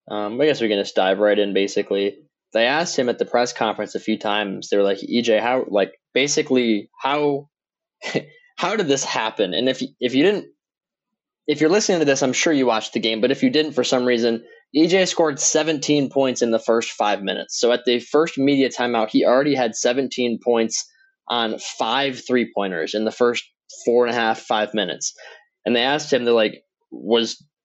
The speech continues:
Diebler, 'cause Holtman was out and Peden was out, was Diebler running plays for you to get open? Were you just open for some reason?"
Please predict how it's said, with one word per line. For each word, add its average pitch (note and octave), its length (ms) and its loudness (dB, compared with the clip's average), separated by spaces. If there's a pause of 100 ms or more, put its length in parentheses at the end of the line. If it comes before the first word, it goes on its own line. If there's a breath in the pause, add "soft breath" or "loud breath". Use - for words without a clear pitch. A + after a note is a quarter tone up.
Diebler, D3 560 2
'cause A2+ 260 0
Holtman B2+ 360 0
was A2+ 100 0
out A#2+ 240 2
and F#2+ 140 -8
Peden B2+ 200 0
was A#2 120 0
out, B2 160 2
was G#2+ 120 -2
Diebler C3+ 400 0
running A#2+ 300 0
plays B2+ 560 0 (380)
for B2+ 240 2
you B2+ 240 2
to A#2+ 140 -4
get G2+ 140 2
open? E3+ 580 0 (480)
Were A#2+ 180 2
you A2+ 160 2
just A2+ 300 -2
open D3+ 320 0
for D#3 180 -2
some D3+ 280 0
reason?" C#3 520 0